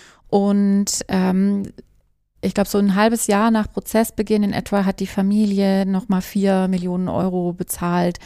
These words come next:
die so als Wiedergutmachung, äh, wurde das, äh, betitelt. Das ist, glaub ich,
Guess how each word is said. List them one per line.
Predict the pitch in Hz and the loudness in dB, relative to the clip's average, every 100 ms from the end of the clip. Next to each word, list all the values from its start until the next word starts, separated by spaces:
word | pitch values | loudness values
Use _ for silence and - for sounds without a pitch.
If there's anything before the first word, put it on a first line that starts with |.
| - - - | -20 -20 -12
die | - | -8
so | 170 170 | -2 2
als | 160 - - - - _ _ _ _ | 0 -2 -10 -14 -20 _ _ _ _
Wiedergutmachung, | 190 202 202 185 190 - 165 160 180 165 160 - | -2 2 2 0 -4 0 -2 0 -2 -2 -4 -8
äh, | - 175 165 | -6 -6 -4
wurde | 165 165 | -6 -8
das, | - - - - | -8 -8 -10 -12
äh, | - 170 | -8 -6
betitelt. | 175 - - - 165 - - - - _ _ _ | -6 -6 -4 0 -2 -4 -14 -14 -16 _ _ _
Das | 160 | -12
ist, | - | -4
glaub | 147 | -2
ich, | 160 | -2